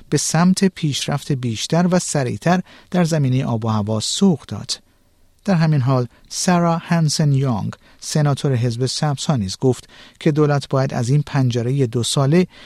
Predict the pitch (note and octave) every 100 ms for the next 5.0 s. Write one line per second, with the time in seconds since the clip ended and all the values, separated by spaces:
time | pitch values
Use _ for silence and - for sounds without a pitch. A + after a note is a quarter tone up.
0 | - - D#3 F3+ D3 E3+ E3+ - E3+ -
1 | C#3 A#2+ B2+ B2 A#2+ F#3+ F#3+ - C#3 -
2 | C3 B2+ C3 D3 - C#3 A#2 A2+ A#2+ C3+
3 | B2+ B2 A2 A#2 G2+ A#2+ B2 - C3 A#2+
4 | F#3+ E3+ A2+ G#2+ - G2 G#2 B2 C#3+ C3+